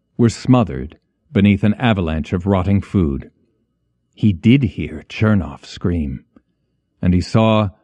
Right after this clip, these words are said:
a few flashes of lightning spurt ineffectually from the box he wore on his chest. But his screaming ceased abruptly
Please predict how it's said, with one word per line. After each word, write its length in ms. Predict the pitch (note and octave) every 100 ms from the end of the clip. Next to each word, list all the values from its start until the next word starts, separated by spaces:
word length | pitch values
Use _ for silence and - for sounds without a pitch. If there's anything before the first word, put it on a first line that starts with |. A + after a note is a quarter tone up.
| _ _ -
a 100 | G2+
few 280 | - A#2+ B2+
flashes 560 | B2+ A#2+ G#2+ - F2
of 120 | F2+
lightning 640 | G2 A2 A2+ F#2 C#2 C2 - _ _ _
spurt 520 | - - - C3 F#2+ - -
ineffectually 720 | A2+ A#2 A#2 G2+ - E2 D2
from 200 | G2+ F#2+
the 60 |
box 460 | F2+ A2 F2 - -
he 100 | G2
wore 320 | F#2+ G#2+ F2+
on 120 | D2+
his 180 | D2+ D2+
chest. 540 | - A2+ D#2 - - - _ _ _ _ _ _ _ _ _ _ -
But 120 | A#2
his 160 | C3 A2+
screaming 600 | - D3 D#3 G2 D#2 -
ceased 420 | - B2 F#2+ -
abruptly 680 | E2+ G#2+ G#2+ - C#2 B2